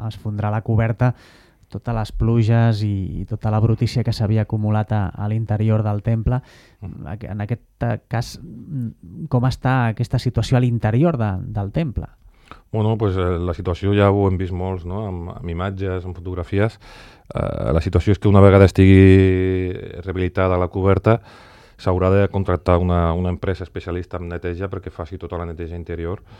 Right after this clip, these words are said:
Speaker 2: i, i començar a ficar ordre, diguéssim, a, a l'interior, no?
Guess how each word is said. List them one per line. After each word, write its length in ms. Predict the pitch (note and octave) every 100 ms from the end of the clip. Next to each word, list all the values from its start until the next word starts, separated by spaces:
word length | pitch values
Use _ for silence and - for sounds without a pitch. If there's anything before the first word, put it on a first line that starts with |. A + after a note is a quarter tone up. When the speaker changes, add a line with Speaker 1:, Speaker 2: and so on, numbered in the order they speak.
| - - -
Speaker 2:
i, 600 | G2+ F2+ E2 D#2+ F2 -
i 40 |
començar 360 | E2+ F2+ E2+ F2
a 40 | E2
ficar 680 | - F#2 E2+ E2 D#2+ D#2+ D#2 -
ordre, 360 | G#2 G2 F2 E2+
diguéssim, 320 | E2+ F2+ E2+
a, 220 | D#2+ E2
a 80 | -
l'interior, 460 | F2 D#2+ E2+ F#2+ E2+
no? 200 | F2+